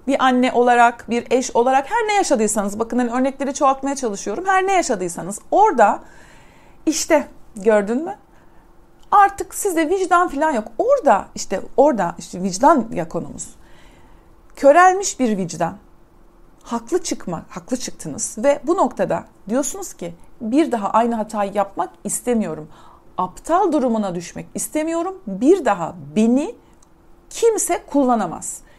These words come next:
Vicdanım yüzünden beni kullandılar. Evladım da olsa kullandı. Aşık olduğum insan da olsa beni kullandı." Kullanılmak istemiyorum bundan sonra. İşte ve bu yüzden bakın bu noktada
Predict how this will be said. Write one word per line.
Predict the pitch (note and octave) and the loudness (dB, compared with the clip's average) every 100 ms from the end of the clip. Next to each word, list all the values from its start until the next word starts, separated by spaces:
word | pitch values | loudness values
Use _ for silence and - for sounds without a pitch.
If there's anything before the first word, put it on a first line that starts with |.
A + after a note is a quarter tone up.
| _ - | _ -4
Vicdanım | G3+ F#3+ G3+ A3+ A#3+ F#4 C5 A#4+ | -2 -2 2 4 4 4 4 4
yüzünden | D4+ D#4 C#4 B3+ A3+ F#3+ | 4 2 4 2 0 0
beni | G#3 G3+ | -2 -2
kullandılar. | G#3 F#3+ F#3+ F3 E3 E3 - | -6 -4 -2 -2 -4 -4 0
Evladım | G#3 A3 A#3 A#3 B3+ A4+ | 2 4 6 6 4 2
da | - | 2
olsa | A#3+ A3+ - G#3+ | 4 2 -2 -8
kullandı. | - F#3+ F3+ E3+ D#3 - E3+ - - - - | -8 -6 -4 -4 -6 -10 -12 -18 -20 -16 0
Aşık | G#3 B3 E4+ E4 | 2 2 0 0
olduğum | D4+ D4+ C4 D#4 - | 2 2 0 -2 2
insan | C4 C#4+ - G#4 F4 | 4 4 4 2 2
da | C4+ | 2
olsa | G#3+ - F3+ | 0 -2 -2
beni | F3 E3+ | -2 -6
kullandı." | - E3+ F3 D#3 D#3 - - - - _ - _ _ _ _ _ _ _ - - | -8 -6 -4 -6 -8 -12 -14 -20 -20 _ -20 _ _ _ _ _ _ _ -20 -6
Kullanılmak | A3+ A3 B3 C4+ C4+ C#4+ C#4+ F#4 A4+ - | -2 2 4 4 4 2 0 -2 -4 -6
istemiyorum | A#3 A3+ - F4 F4 D4 A#3+ A#3 | -6 -6 0 0 2 0 0 0
bundan | A3 A3+ A3 G3 | 0 0 0 0
sonra. | F#3+ - G3 F#3 | -2 -4 -4 -4
İşte | G#3 - A3+ | -8 -2 2
ve | A#3 G#3+ | 2 4
bu | F4 | 4
yüzden | F4+ A3+ F#3 E3 - - - - - | 6 4 2 0 -12 -20 -20 -10 -6
bakın | C4 G#3 - - - - - - - - - | -4 -6 -10 -18 -20 -20 -20 -20 -20 -20 -10
bu | A3+ G4 | -2 2
noktada | A4+ - A#3+ F3+ - | 2 2 2 2 0